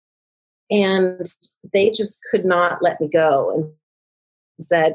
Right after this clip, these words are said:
"Whatever you've done for our tree service has really changed our business and we really need your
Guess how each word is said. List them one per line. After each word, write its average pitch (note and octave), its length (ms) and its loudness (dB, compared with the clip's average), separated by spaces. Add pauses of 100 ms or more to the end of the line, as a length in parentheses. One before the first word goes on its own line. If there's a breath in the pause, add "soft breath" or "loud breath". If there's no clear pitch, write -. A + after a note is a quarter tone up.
(140)
"Whatever F#3+ 260 2
you've G#3 200 -2
done F3+ 260 2
for F3+ 220 0
our E3 140 2
tree A#3 200 -2
service E3 480 -2
has E3 160 -10
really D#3 160 -4
changed D#3 460 -8
our D3+ 80 -2
business C#3+ 440 -6
and D#3 80 -2
we D3 80 -2
really C#3+ 160 -2
need C#3 140 -4
your - 100 -14